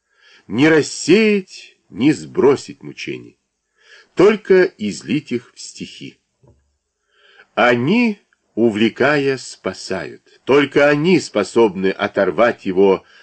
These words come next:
от него самого, отодвинуть, чтобы увиделись извне навязчивые вопли его души. Не расспрашивай, друг, что со мной,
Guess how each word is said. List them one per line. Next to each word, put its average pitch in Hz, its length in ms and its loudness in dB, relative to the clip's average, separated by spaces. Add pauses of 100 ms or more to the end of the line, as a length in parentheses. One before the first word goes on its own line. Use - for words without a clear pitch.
от - 260 -4
него 104 280 0
самого, 104 580 -4 (320)
отодвинуть, 131 880 0 (220)
чтобы 110 680 2 (200)
увиделись 156 760 0
извне 131 680 0 (120)
навязчивые 98 840 0
вопли 82 380 -2
его 76 220 -6
души. - 420 -18 (1300)
Не 131 280 2
расспрашивай, 151 1080 2
друг, 104 440 0
что 180 360 0
со 131 260 -2
мной, 98 580 0